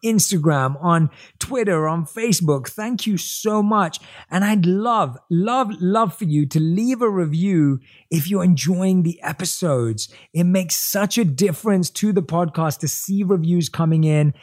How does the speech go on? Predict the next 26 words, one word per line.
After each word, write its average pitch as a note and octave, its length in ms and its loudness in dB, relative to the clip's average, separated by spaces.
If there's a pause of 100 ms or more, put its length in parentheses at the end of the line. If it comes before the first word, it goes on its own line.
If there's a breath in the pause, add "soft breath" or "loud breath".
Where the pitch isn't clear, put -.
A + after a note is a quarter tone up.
(160 loud breath)
and D3+ 80 0
it - 20 4
will F3 80 4
make F3+ 220 -2
a F3 60 2
huge, B3+ 580 -2
huge F3+ 240 -2
difference E3 380 -2
to D#3+ 80 -2
me D#3+ 300 2
if D3 140 -4
you D#3+ 120 -4
have F#3 360 -2
the F#3+ 80 0
time E3+ 380 0 (240 loud breath)
to D#3 100 -4
take G3+ 300 0
a A3+ 40 0
moment F3 300 0
to D3 80 -4
do D#3+ 180 0
that. D3+ 220 0
We F3 160 -4
already G#3+ 300 2
have E3 320 0 (340 soft breath)
thirteen A3+ 880 0